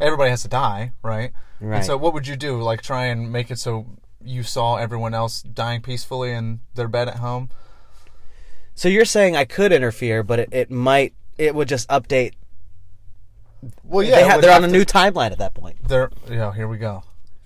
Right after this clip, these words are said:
Speaker 1: They're, they would be on a new death timeline then.
Speaker 2: They'd be on a different path because
Speaker 1: Right.
Speaker 2: of your obstruction.
Speaker 1: And you could see the new path. And so what, do you just, just keep trying to keep that person safe? But that you can't tell them that you're doing it. 'Cause then everyone would be coming to you like, "How, how do I die? J-, j-, j-,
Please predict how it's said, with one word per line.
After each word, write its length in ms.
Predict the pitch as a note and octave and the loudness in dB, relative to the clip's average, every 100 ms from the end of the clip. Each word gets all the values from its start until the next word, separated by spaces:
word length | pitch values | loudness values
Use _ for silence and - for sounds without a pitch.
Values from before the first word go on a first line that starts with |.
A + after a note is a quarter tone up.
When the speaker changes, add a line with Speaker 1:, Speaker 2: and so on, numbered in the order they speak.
| - | -4
Speaker 1:
They're, 240 | B2+ D3 - | -2 -2 -2
they 220 | C3+ C#3 | 0 0
would 260 | C3+ C#3+ B2+ | 0 -6 -6
be 300 | C#3 C3 C3 | -6 -6 -6
on 160 | B2 B2 | -4 -2
a 60 | A#2+ | -2
new 380 | B2 C3 B2 | -2 -2 -4
death 440 | A2+ A#2+ A#2 - - - | -4 -2 -2 -4 -8 -6
timeline 460 | B2+ A#2 F#2+ F2 | -4 -4 -6 -8
then. 60 | - | -4
Speaker 2:
They'd 120 | C3 | 0
be 120 | C#3+ | 4
on 80 | C#3 | 4
a 60 | A#2+ | 4
different 260 | A#2+ A#2 | -2 -4
path 260 | A#2+ G#2+ - - - - - - | -2 -2 -2 -8 -12 -12 -14 -10
because 160 | A#2 | -2
Speaker 1:
Right. 100 | C3+ | 0
Speaker 2:
of 80 | A2+ | 0
your 120 | A2+ | -2
obstruction. 340 | G#2 - A2+ C3+ | -4 -4 0 0
Speaker 1:
And 80 | D3 | 0
you 80 | F3 | -4
could 180 | D#3 B2 | -4 -2
see 180 | - | 0
the 80 | D#3 | -2
new 180 | D3 A#3+ | -4 -6
path. 420 | - C3+ G3 - - - - | -6 -6 -6 -4 -6 -4 -2
And 120 | B2+ | -2
so 140 | - | 0
what, 220 | C#3 C#3+ A2+ | 0 0 0
do 80 | |
you 60 | A#2+ | -4
just, 260 | A#2+ - - | -4 -4 -4
just 180 | B2 | -4
keep 220 | - C#3+ - | -4 -4 -4
trying 340 | C#3+ C3 C3+ | -2 -2 -2
to 60 | A#2 | -4
keep 220 | - B2 | -4 -4
that 120 | B2+ | -4
person 280 | C3 B2 A#2+ | -4 -6 -6
safe? 280 | - B2 C#3 | -4 -6 -6
But 160 | B2+ A2+ | -8 -8
that 120 | C#3+ | -8
you 80 | D3+ | -6
can't 260 | F#3+ A2+ | -6 -4
tell 240 | - B2+ F3 | 2 2 2
them 200 | A2+ A2 | -2 -6
that 140 | - | -8
you're 100 | G#2 | -8
doing 400 | G#2 A2+ D3+ G2+ | -8 -8 -8 -10
it. 160 | G#2 - - - - - - - - | -10 -10 -10 -12 -18 -20 -20 -12 -4
'Cause 180 | C#3+ B2 | -2 0
then 200 | D#3+ D#3+ | -4 -4
everyone 380 | D#3 C#3+ D3+ C3+ | -6 -6 -6 -6
would 80 | B2 | -6
be 80 | A#2 | -6
coming 260 | C3+ B2+ | -6 -6
to 120 | A#2+ A#2 | -6 -6
you 80 | G#2+ | -4
like, 160 | G#2+ | -6
"How, 120 | - | -4
how 140 | A#2+ C#3 | -4 -2
do 60 | |
I 80 | C#3 | -4
die? 140 | C#3 C#3 | -6 -6
J-, 100 | C3+ | -6
j-, 120 | |
j-, 100 | C#3 | -2